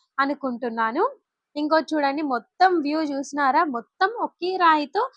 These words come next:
చెక్కినదంట అండి ఇదైతే. వాటర్ అయితే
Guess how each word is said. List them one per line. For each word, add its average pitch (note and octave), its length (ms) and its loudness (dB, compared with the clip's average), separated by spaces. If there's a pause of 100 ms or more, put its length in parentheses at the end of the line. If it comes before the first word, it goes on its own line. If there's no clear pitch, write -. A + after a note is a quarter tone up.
(300)
చెక్కినదంట C#4 760 -2
అండి A#3 320 -2
ఇదైతే. A#3+ 420 -2 (2000)
వాటర్ D#4+ 520 10
అయితే E4+ 200 0